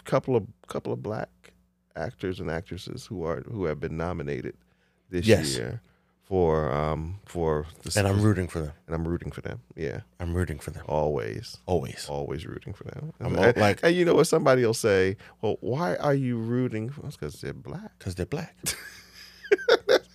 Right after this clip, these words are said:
Speaker 1: And I say, "Well, isn't that race?" No,
Speaker 2: Mm-mm.
Speaker 1: that, "I am supporting my people. I'm sorry." So now,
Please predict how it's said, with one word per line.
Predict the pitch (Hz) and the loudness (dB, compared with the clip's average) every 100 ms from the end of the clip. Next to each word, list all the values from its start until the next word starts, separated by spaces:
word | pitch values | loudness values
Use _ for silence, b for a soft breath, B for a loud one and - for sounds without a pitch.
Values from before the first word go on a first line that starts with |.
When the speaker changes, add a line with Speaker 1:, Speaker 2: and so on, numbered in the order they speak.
| _ - | _ 10
Speaker 1:
And | 392 | 10
I | |
say, | - 285 - 240 B | 10 2 -4 -8 B
"Well, | - - | -2 2
isn't | 359 381 349 | 2 2 2
that | 302 - | 2 2
race?" | 120 117 - - - | 0 0 0 -2 -6
No, | 220 392 453 - 120 170 - - | -6 -6 2 8 8 6 2 -6
Speaker 2:
Mm-mm. | 147 - | -6 2
Speaker 1:
that, | - - - | 2 2 0
"I | - 311 | 2 2
am | 320 294 | 2 0
supporting | - - - - - - - | 0 -2 0 0 0 0 0
my | - | -2
people. | - 339 175 - - - | -2 2 2 2 0 0
I'm | - - - | 0 0 -4
sorry." | - - - - 226 | -4 -2 -2 -2 -8
So | - 165 | -4 -2
now, | 170 - - | 2 4 4